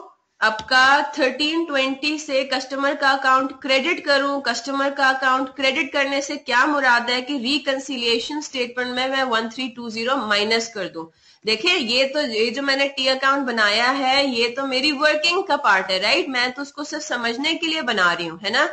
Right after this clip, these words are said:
हमारा असली आंसर क्या है? हमारा असली आंसर यहाँ पे माइनस होते हुए दिखाया जाएगा, लेस contra incorrectly recorded। कुछ ब-, आगे ब-, जरूरी नहीं है बताना कि भाई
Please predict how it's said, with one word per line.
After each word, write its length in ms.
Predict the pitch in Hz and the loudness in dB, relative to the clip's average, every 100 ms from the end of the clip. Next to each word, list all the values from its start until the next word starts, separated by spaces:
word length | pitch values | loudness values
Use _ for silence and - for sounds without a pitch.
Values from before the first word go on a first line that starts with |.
| - _ _ | -6 _ _
हमारा 360 | 220 214 214 269 | -2 2 4 4
असली 360 | 262 - 285 311 | 4 2 -2 2
आंसर 380 | 285 285 302 311 | 4 2 -2 -4
क्या 200 | 302 277 | 0 0
है? 200 | 302 349 | 2 0
हमारा 300 | 311 226 233 | 2 2 2
असली 280 | 233 233 262 | 0 -2 -2
आंसर 280 | 247 240 262 | -2 -2 -4
यहाँ 240 | 247 220 214 | -2 0 0
पे 80 | 277 | 0
माइनस 560 | 285 220 220 262 320 302 | 2 2 2 2 -2 -4
होते 180 | 254 254 | -4 -4
हुए 140 | 247 | -4
दिखाया 420 | 240 - 277 208 | -8 -4 0 0
जाएगा, 460 | 214 240 226 233 233 240 - _ - | 0 0 0 2 2 2 -6 _ -6
लेस 560 | 214 226 247 277 285 - _ _ _ _ _ _ _ | 0 2 4 2 -2 -12 _ _ _ _ _ _ _
contra 500 | 240 226 233 233 254 247 247 233 | -2 0 0 0 4 6 4 2
incorrectly 600 | 226 226 220 208 208 208 | -4 -4 -4 -4 -6 -8
recorded। 640 | 196 196 180 190 262 302 - _ _ _ _ _ _ _ _ _ _ _ _ _ _ _ | -8 -2 -2 0 0 -2 -6 _ _ _ _ _ _ _ _ _ _ _ _ _ _ _
कुछ 240 | - 349 349 | -6 -4 -4
ब-, 180 | 262 285 | -2 2
आगे 400 | 240 247 247 277 | 6 4 4 -2
ब-, 200 | 240 220 | -2 -6
जरूरी 380 | 233 247 269 294 | -6 -4 -2 -2
नहीं 160 | 285 | 0
है 80 | 277 | 0
बताना 480 | 262 262 247 233 240 | 0 2 2 2 0
कि 160 | 240 247 | 0 -4
भाई 240 | 233 240 | -2 -4